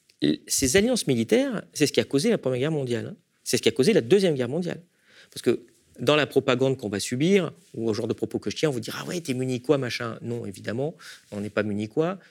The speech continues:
Évidemment qu'il y a des cas où, bah, il faut faire la guerre. Euh, mais il faut pas oublier que les gens qui ont signé Munich, ils sortaient d'une guerre mondiale, donc ils ont un peu hésité à en faire une nouvelle. Et les mêmes,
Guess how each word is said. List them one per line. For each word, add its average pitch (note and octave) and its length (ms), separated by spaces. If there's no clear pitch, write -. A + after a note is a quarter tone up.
Évidemment B2 320
qu'il - 80
y G#2+ 80
a - 20
des G#2+ 60
cas C3+ 180
où, B2 140
bah, - 200
il A#2 60
faut - 100
faire - 140
la G2 80
guerre. D#3 260
Euh, G#2+ 360
mais A#2+ 60
il A#2+ 40
faut D3 100
pas F3+ 100
oublier E3+ 400
que D3+ 340
les C3+ 120
gens B3+ 160
qui - 80
ont D#3+ 40
signé C3 220
Munich, B2+ 440
ils - 120
sortaient E3+ 320
d'une B2+ 160
guerre A2 140
mondiale, A2+ 340
donc A2 160
ils G2+ 100
ont G#2+ 40
un G#2 40
peu C3 120
hésité A#2+ 280
à A#2 60
en G2+ 80
faire G2+ 260
une G#2+ 80
nouvelle. G3 360
Et C3 80
les G#2 100
mêmes, G3+ 380